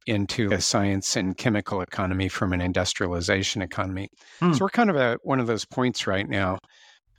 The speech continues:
Speaker 1: where we're shifting into a knowledge and idea economy. Yeah. And we're moving, our dialogue, our narrative is mo-,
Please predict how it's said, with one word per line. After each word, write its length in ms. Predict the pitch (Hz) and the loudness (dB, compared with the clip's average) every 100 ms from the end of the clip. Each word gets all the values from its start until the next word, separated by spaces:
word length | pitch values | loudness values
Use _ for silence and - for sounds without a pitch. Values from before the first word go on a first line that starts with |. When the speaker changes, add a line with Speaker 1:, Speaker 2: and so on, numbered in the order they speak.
| - | 0
Speaker 1:
where 180 | 113 110 | 2 4
we're 120 | 110 | 2
shifting 460 | - 151 - 135 | 2 2 2 2
into 480 | 113 107 - 131 104 | 4 2 0 0 2
a 220 | 101 98 | 2 2
knowledge 440 | 101 107 110 107 - | 2 4 6 4 2
and 120 | 101 | 2
idea 580 | 95 92 113 117 107 107 | 2 2 2 4 4 2
economy. 500 | - - 95 92 98 95 - - - - - _ _ _ _ _ _ _ _ | 0 -2 -2 0 -2 -4 -12 -20 -20 -20 -20 _ _ _ _ _ _ _ _
Yeah. 320 | 113 101 87 104 _ _ _ _ | 2 4 2 -2 _ _ _ _
And 560 | 139 120 113 110 107 110 - - - _ _ _ _ - | 2 4 6 4 4 2 -2 -12 -20 _ _ _ _ -18
we're 280 | 127 113 110 | -2 2 4
moving, 720 | 113 123 110 113 107 104 - - | 6 6 4 2 2 0 -2 -2
our 140 | 107 | 0
dialogue, 760 | 98 110 113 110 101 98 95 | 4 4 4 2 0 0 -2
our 100 | 98 | 0
narrative 480 | 95 107 104 - 113 | 2 4 4 2 0
is 160 | 95 87 | 0 0
mo-, 140 | 107 | 0